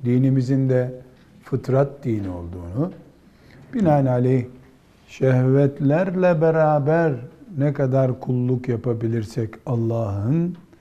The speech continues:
o kadar rızasını kazanacağımızı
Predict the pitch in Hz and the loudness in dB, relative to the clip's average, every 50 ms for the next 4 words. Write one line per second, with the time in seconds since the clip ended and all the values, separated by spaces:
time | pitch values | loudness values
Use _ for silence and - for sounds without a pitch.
0 | _ _ _ _ _ _ _ _ - 143 135 143 131 127 127 120 120 123 - - | _ _ _ _ _ _ _ _ -6 -4 -2 0 0 2 2 0 0 -4 -8 -14
1 | - - _ _ _ _ _ - 127 120 120 113 123 123 120 117 104 - - 117 | -20 -20 _ _ _ _ _ -4 -2 -2 0 0 0 0 0 0 -2 -6 -6 -6
2 | 113 117 117 113 107 - - - _ - - 127 113 117 127 117 117 110 107 104 | -4 -4 -4 -4 -8 -10 -14 -20 _ -10 -6 -6 -4 -4 -4 -4 -4 -6 -6 -6
3 | 107 104 101 98 95 92 92 92 117 170 208 208 202 | -8 -8 -8 -8 -8 -8 -8 -4 -2 -2 -2 -2 -6